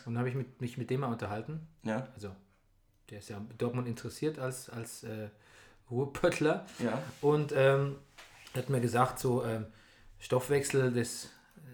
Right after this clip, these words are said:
Speaker 1: das gibt's, sowas gibt's eigentlich nicht. <laughs> Also ich, ich zitiere ihn jetzt vielleicht nicht ganz genau, aber er hat gesagt, sowas, ähm, das ist so eine Krankheit, die, die gibt's in dem Sinne nicht. Die ist zu, die ist zu breit gefächert, das kann man nicht
Speaker 2: Ja, ja.
Speaker 1: einfach so sagen.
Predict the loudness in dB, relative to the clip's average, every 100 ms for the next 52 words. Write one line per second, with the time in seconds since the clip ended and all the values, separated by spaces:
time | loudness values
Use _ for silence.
0 | -10 -4 -4 -2 -4 -2 -2 -2 -4 -6
1 | -8 -8 -10 -14 -12 -10 -8 -10 -12 -18
2 | -16 -10 -6 -2 2 2 0 -2 -6 -14
3 | -16 -16 -14 -12 -4 0 0 -2 -8 -6
4 | -2 4 4 4 2 2 2 2 2 2
5 | 0 0 2 2 2 0 0 0 0 0
6 | 0 -2 -14 -20 -20 -20 -14 -2 0 0
7 | -2 -4 -18 _ _ _ _ _ _ _
8 | -6 -2 0 4 4 4 6 6 6 2
9 | 2 -4 -4 -6 -4 -4 -4 -2 2 2
10 | 2 0 0 0 -4 -6 -6 -6 -4 -2
11 | -2 -4 -4 -4 -2 2 2 2 0 0
12 | 0 -2 -2 0 0 4 4 4 4 2
13 | -2 -2 0 -2 -4